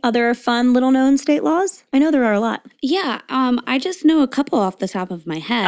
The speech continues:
Speaker 1: Oh, just bring 'em to the table.
Speaker 2: Sure.
Speaker 1: Okay.
Speaker 2: So, in Alaska, if you kill a moose or any big game animal, no matter the circumstances,
Speaker 1: Okay.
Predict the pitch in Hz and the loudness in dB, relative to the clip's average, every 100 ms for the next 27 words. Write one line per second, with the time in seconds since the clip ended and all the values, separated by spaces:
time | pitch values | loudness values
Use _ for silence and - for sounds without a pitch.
0 | 403 339 - - 381 392 349 302 285 220 | 2 2 0 -2 0 2 2 2 2 2
1 | 180 226 - 330 214 - 269 233 202 190 | -2 -4 -4 -2 -2 -4 0 0 2 0
2 | 202 - - 302 - _ 185 311 277 202 | -2 -4 -4 -6 -10 _ 0 2 2 0
3 | 320 - - 165 170 302 _ _ _ _ | -2 -4 -4 -2 -4 -8 _ _ _ _
4 | 190 190 202 254 392 233 208 180 175 185 | -4 -4 -2 -2 0 0 2 2 0 2
5 | 233 - - - 190 202 190 190 180 185 | 0 -2 -8 -4 -2 0 0 -2 -4 0
6 | 180 170 - 156 165 190 208 233 _ - | 0 0 -2 -4 -2 0 0 -2 _ -2
7 | 196 185 185 175 208 277 262 247 - 233 | 0 2 0 0 0 0 0 0 0 -2
8 | 233 190 170 170 151 143 147 147 151 226 | -2 -4 -4 -6 -8 -10 -16 -16 -8 -4
9 | 247 220 247 247 | -2 0 0 -2